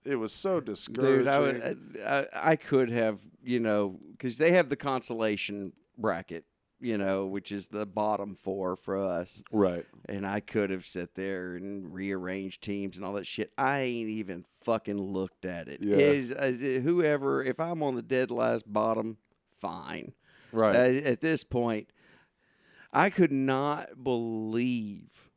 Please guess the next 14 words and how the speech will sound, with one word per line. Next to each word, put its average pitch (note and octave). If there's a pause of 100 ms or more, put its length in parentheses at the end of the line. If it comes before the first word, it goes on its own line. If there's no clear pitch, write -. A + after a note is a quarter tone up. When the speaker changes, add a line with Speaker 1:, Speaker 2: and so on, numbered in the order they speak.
(440)
Speaker 2:
the B2
amount A#2+
of A2
shit - (120)
that A2 (400)
had, A2+ (1080)
that A2
happened C3
to A#2
my A2
players G#2+
on G#2+
my G2
team. -